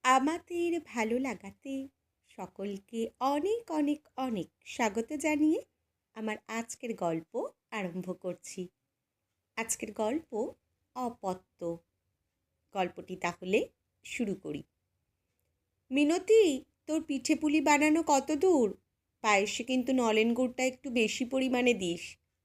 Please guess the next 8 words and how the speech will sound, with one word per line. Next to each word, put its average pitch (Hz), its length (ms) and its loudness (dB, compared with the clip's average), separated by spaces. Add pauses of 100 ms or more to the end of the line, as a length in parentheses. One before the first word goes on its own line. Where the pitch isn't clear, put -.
(480)
আমার 269 260 0
তিতির 269 480 -6
খেতে 269 340 -4
খুব 311 360 -6
ভালোবাসে। 180 720 2 (720)
আর 196 180 -4
পাটিসাপটার 208 760 -2
পুরে 233 440 -2